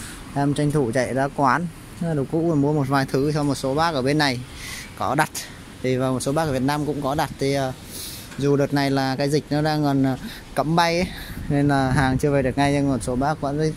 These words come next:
hết sức tin tưởng và có đặt hàng của, của em. Kể bên này thì, à,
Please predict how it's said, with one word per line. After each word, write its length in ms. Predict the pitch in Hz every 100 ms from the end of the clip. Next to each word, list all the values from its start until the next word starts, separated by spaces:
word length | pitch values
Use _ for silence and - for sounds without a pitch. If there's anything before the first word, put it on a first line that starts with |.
| -
hết 80 | 175
sức 160 | 156 180 -
tin 180 | 147
tưởng 220 | 156 127 98 - - - - - -
và 140 | 123
có 240 | 117 113 131
đặt 180 | 139
hàng 280 | 147 131 131
của, 140 | 120 127
của 380 | 120 107 98 92
em. 160 | 139 123 - -
Kể 160 | 120 110
bên 160 | 131
này 140 | 139 117
thì, 140 | 123
à, 160 | 120